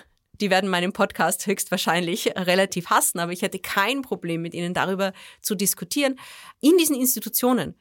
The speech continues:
wird die Charttechnik auch nicht alleine verwendet, sondern das ist etwas, das als Zusatzanalyse-Tool angewandt wird zu allen möglichen anderen Methoden. Also wenn du unbedingt damit arbeiten willst, dann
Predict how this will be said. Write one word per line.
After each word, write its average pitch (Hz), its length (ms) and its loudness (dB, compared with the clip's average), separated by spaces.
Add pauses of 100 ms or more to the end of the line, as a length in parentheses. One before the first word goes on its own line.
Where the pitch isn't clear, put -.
(220)
wird 233 160 2
die 240 80 0
Charttechnik 220 580 0
auch 180 160 2
nicht 220 160 -4
alleine 165 340 0
verwendet, 165 500 -6 (440)
sondern 269 720 2 (140)
das 214 300 4
ist 226 80 -4
etwas, 196 320 -2
das 196 180 -2
als - 240 -2
Zusatzanalyse-Tool 196 1900 0 (160)
angewandt 170 720 0
wird 156 200 -2
zu - 400 -2
allen 180 260 4
möglichen 180 480 -4
anderen 180 420 0 (180)
Methoden. 160 720 -2 (380)
Also 190 320 0
wenn 180 340 2
du 262 80 2
unbedingt 226 420 2
damit 190 220 -2
arbeiten 165 420 0
willst, 160 280 -2
dann 175 180 -4